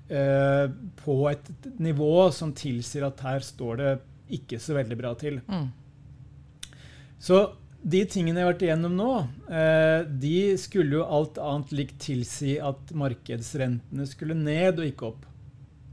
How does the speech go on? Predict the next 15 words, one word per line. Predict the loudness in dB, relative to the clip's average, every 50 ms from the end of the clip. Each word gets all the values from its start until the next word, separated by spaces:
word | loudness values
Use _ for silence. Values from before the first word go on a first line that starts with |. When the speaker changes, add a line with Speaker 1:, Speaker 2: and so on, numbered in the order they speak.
| -18 -2
Speaker 2:
Ja. | 4 4 4 4 2 -12 -20 -20 -20 -18 -4
Speaker 1:
Fordi, | -2 2 4 6 6 6 6 4 2 -2 -8 -18 -20 -20 -20 -14 -6
eh, | -2 0 2 2
markedsrenter, | 4 6 4 4 4 2 -4 -6 -6 -4 -4 -2 0 0 0 0 0 2 4 6 6 4 4 -2 -2
det | 2 2 2 2 2 0
er | -2 -2 0
jo | 0 -2 -2
finansmarkedenes, | -2 -2 -2 0 0 0 0 -2 -4 -6 -6 -4 -2 -2 -2 -4 -4 -6 -4 -4 -4 -4 -4 -4 -4 -4 -6 -8 -8 -10 -12 -16 -12 -8
eh, | -4 -2 -2 -2 -2 0
de | 2 2 2
reflekterer | 2 0 -2 -4 -6 -6 -6 -4 -2 0 0 0 0 -2
finansmarkedenes | -2 -2 -2 0 0 -2 -4 -4 -4 -4 -4 -4 -4 -6 -4 -4 -4 -4 -6
forventning | -4 -2 0 0 0 0 -2 -2 -2 0 0 0 -2 -4 -10 -20 -20 -20 -20 -20 -20 -20 -20 -12
til | -4 0 2 4 4 2 2 -2
hvor | -6 -8 -4 0 2 2